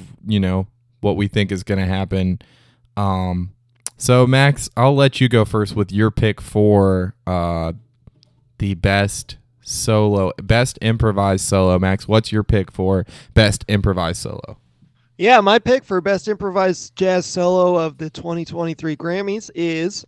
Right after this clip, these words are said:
Speaker 2: Ambrose Akinmusire on New Standards Volume One from Terry Lynn Carrington. So that's the first one that we talked about.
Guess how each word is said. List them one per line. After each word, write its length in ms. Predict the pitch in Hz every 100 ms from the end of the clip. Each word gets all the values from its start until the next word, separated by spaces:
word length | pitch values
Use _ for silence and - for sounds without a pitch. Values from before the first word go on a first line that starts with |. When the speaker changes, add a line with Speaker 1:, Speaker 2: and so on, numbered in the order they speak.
| -
Speaker 2:
Ambrose 480 | 170 202 190 196 190
Akinmusire 1000 | 160 - 190 180 160 - 160 160 175 214 _ -
on 320 | 156 165 160
New 140 | 160
Standards 420 | 170 170 170 165 156
Volume 360 | 156 170 170
One 180 | 160 160
from 300 | 175 160 143
Terry 260 | - 160 156
Lynn 180 | 160 151
Carrington. 480 | 185 196 151 - 131
So 120 | 160
that's 140 | 170
the 100 | -
first 340 | 139 170 165 175
one 300 | 175 175 160
that 160 | 165
we 120 | 160 156
talked 300 | 170 175 180
about. 460 | 175 175 175 170